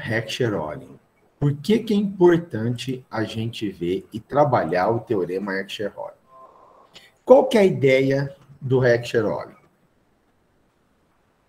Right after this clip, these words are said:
Doi-, um país, pensa comigo, país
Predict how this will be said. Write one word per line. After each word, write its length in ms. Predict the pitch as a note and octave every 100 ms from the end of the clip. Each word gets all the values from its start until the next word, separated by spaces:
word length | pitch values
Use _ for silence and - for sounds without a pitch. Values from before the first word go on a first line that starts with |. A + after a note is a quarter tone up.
| -
Doi-, 220 | F#3+ A#3
um 140 | G3+
país, 600 | G3+ A3 D3+ - - - _ _
pensa 280 | F#3 G3 G3
comigo, 340 | E3 G2+ - - _ _ _ -
país 500 | A2+ F#2 F#2 - -